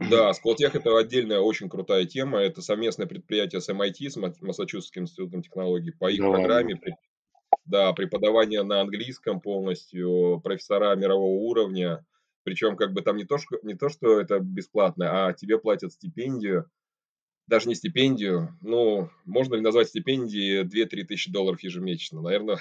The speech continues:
Speaker 1: <laughs> нам бы такое показалось в свое время <laughs> просто сказкой.
Speaker 2: Ну,
Speaker 1: Вот,
Speaker 2: звучит
Speaker 1: а.
Speaker 2: совершенно по-европейски.
Speaker 1: Да, да, потому что это даже, ну, там, во-первых, пока нету ба-, бакалавриата, там только магистратура и P H D, но это, по сути, как,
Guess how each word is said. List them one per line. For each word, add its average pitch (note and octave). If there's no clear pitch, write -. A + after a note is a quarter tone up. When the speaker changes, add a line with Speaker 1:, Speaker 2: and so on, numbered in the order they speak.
Speaker 1:
<laughs> G#3+
нам E3+
бы F3+
такое E3
показалось C3
в D#3+
свое C3
время C#3
<laughs> F3+
просто C3+
сказкой. C3
Speaker 2:
Ну, A2+
Speaker 1:
Вот, A2+
Speaker 2:
звучит G#2+
Speaker 1:
а. -
Speaker 2:
совершенно A#2+
по-европейски. A2+
Speaker 1:
Да, A#2+
да, G2
потому B2
что D3+
это C#3
даже, C3
ну, C3+
там, C#3
во-первых, C#3+
пока C3+
нету C#3
ба-, A#2+
бакалавриата, B2+
там A2
только A2+
магистратура A2
и G2+
P A2
H A2
D, F3
но A2
это, D3
по B2
сути, C3
как, -